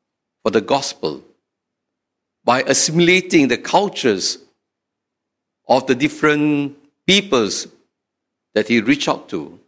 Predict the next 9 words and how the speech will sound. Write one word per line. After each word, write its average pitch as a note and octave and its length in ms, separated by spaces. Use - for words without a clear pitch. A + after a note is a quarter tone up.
learning D#3+ 360
their D#3 140
languages D3 720
and G2+ 260
teaching E3+ 440
them G2+ 340
how A#2 140
to C3 160
pray G#2 500